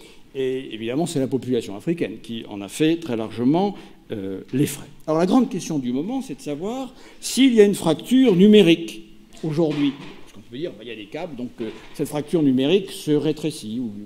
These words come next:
commence à disparaître. Alors, on a des, des, des indicateurs,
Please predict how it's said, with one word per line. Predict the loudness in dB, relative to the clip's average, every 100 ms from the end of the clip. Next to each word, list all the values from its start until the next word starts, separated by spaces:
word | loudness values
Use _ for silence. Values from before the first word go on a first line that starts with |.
| -12
commence | -8 -8 -8
à |
disparaître. | -12 -14 -14 -14 -16 -20 -20 -20 -10
Alors, | 2 2 4
on | 2 4
a | 4
des, | 2 6 8 8 6 4 2 -2 -4 0
des, | 2 4 2
des | 0 0
indicateurs, | 0 -2 -2 0 2 2 2 -2